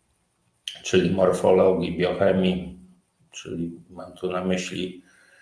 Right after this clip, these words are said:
elektrolity, mocznik, kreatynina, glukoza, układ krzepnięcia krwi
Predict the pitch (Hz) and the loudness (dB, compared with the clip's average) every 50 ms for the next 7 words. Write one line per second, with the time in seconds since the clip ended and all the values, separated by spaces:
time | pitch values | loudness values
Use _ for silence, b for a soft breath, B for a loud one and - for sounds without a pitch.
0 | B B B B B - - 95 98 95 92 92 - - - 101 92 95 95 104 | B B B B B -2 0 2 2 2 2 0 -2 -2 0 2 2 4 2 2
1 | 101 101 - - - 104 - - 185 92 90 - - - 95 95 - - - - | 0 -2 -4 -4 -4 -2 0 0 0 0 0 -2 -4 -4 -6 -6 -6 -6 -4 0
2 | 92 92 92 - - - - 95 92 98 104 104 98 95 98 98 - - - - | 4 6 6 6 4 2 0 -2 -2 0 0 0 0 0 0 -2 -2 -6 -10 -16
3 | _ _ _ _ _ _ _ _ _ _ _ _ _ _ _ _ _ _ _ - | _ _ _ _ _ _ _ _ _ _ _ _ _ _ _ _ _ _ _ -14
4 | - 123 117 104 101 104 95 92 - - 101 98 92 92 95 95 92 92 - - | -8 -6 -6 -4 -2 -2 -2 -2 0 2 2 2 2 2 2 2 2 0 -2 -6
5 | - _ _ _ _ _ _ _ _ _ _ _ _ _ _ _ _ - - 104 | -14 _ _ _ _ _ _ _ _ _ _ _ _ _ _ _ _ -6 -4 -2
6 | 92 - - 92 - - - - - 95 92 - - 95 92 95 87 - - 95 | 0 2 2 2 2 0 -2 -4 -2 -2 -2 -2 -2 -2 -2 -2 -2 0 2 2
7 | 87 90 - - - - - 120 123 135 127 - - - - | 2 2 0 -6 -6 -4 -2 0 0 0 0 -4 -8 -12 -14